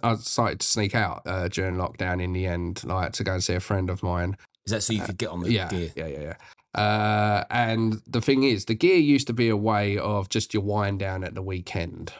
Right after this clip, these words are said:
Speaker 1: right? And then the gear was a way of celebrating, uh, and then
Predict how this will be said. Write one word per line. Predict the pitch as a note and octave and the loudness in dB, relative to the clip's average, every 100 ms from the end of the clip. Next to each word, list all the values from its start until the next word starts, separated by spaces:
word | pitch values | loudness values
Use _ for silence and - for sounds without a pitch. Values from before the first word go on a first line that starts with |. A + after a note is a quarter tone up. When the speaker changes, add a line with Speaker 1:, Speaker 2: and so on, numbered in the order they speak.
| - | -10
Speaker 1:
right? | - G2 G2+ G2 - | -4 -2 -2 -4 -8
And | - G#2 G2+ G2 G2 G2 G2 F#2+ - - - _ _ - | -2 0 2 0 0 0 -2 -4 -10 -20 -20 _ _ -4
then | G2+ B2 B2+ A#2+ A#2+ A#2 A2+ | 0 2 2 2 2 4 2
the | G#2+ | 2
gear | A2+ G#2+ G#2 G#2 G2+ | 2 2 4 2 2
was | G2 G2+ G2 | 2 2 2
a | |
way | G#2 G2 | 0 0
of | G2 | -2
celebrating, | - C3 F2+ F2 E2+ F2 F2 F2+ G#2+ G2+ - - - G#2 | -2 -2 -2 -2 -2 -4 -4 -4 -6 -8 -14 -18 -10 -4
uh, | G2 F#2+ F#2+ F#2+ | -2 0 0 -2
and | F#2+ G2 | -2 0
then | G#2+ G#2+ G2+ G2+ G2+ | 2 2 2 2 0